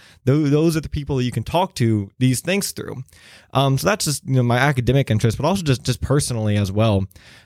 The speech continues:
Um, th-, there's been a lot of growth and intellectual development and maturity that comes from just talking to professors and having them know your name. You know, I, I, I'm a kid from Missouri who scoops ice cream and, you know, works on the family farm. And now here I am. I'm still that kid and I can still do those things,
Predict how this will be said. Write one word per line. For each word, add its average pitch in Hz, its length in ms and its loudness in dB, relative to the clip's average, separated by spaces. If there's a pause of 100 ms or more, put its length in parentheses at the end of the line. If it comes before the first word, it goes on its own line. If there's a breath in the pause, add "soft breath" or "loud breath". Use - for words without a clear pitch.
(140 loud breath)
Um, 104 560 4 (460)
th-, 120 160 2
there's 120 200 2
been 120 120 4
a 107 60 2
lot 113 180 2
of 101 120 -2
growth 113 460 0
and 104 120 0
intellectual 117 460 2
development 107 500 0
and 104 80 -4
maturity 110 540 0
that 104 160 -2
comes 110 280 0
from 107 180 -4
just 110 300 2 (360 soft breath)
talking 120 360 0
to - 60 -8
professors 117 680 2
and 107 120 -2
having 117 280 2
them 110 160 2
know 113 140 4
your 113 160 2
name. 117 500 2
You 101 120 -4
know, 101 120 0
I, 104 240 2
I, 110 80 2 (460)
I'm 113 140 -4
a 101 40 -8
kid 117 220 -2
from 113 120 -6
Missouri 110 260 0
who 101 60 0
scoops 110 300 -2
ice 113 180 0
cream 110 280 0
and, 104 180 0 (300 loud breath)
you 120 60 2
know, 113 60 4
works 120 240 0
on 117 60 2
the 110 60 -2
family 107 260 0
farm. 107 360 0 (340 loud breath)
And 120 100 2
now 123 80 4
here 143 200 2
I 143 80 2
am. 147 180 2
I'm 113 100 2
still 190 220 0
that 135 180 0
kid 185 160 2
and 135 80 0
I 120 60 2
can 117 100 -4
still 123 200 -2
do 143 120 0
those 131 220 2
things, 110 320 0